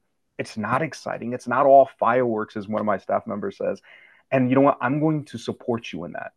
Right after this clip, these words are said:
I'm gonna sit in, I'll observe, I'll give you some feedback, because it's not an "I gotcha," <laughs> ha ha.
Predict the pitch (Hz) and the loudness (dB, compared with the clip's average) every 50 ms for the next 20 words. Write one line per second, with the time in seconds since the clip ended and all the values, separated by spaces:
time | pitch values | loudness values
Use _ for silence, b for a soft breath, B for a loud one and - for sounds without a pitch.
0 | - - 117 104 120 113 104 - - - 117 107 - 110 120 131 147 156 143 - | -14 -12 -6 -2 -2 -2 -2 -4 -8 -6 -6 -6 -6 -4 -4 -2 0 0 0 0
1 | 110 98 95 95 95 92 107 123 135 143 127 110 101 95 104 95 92 95 92 - | -2 -4 -4 -6 -6 -2 0 2 4 4 4 2 0 0 -4 -10 -10 -10 -12 -12
2 | 90 90 90 _ - 147 156 147 135 147 147 147 143 - - 113 113 - 113 110 | -14 -18 -16 _ -8 -6 -6 0 2 4 4 4 2 -2 -8 -12 -8 -8 -6 -8
3 | 110 - 127 127 151 160 160 127 104 101 92 - - - 139 - - - - - | -8 -6 -4 -2 0 0 2 0 0 -4 -6 -4 -2 -2 -2 -4 -6 -10 -12 -8
4 | - - - - - 135 131 - | -6 -8 -6 -2 -2 0 0 -2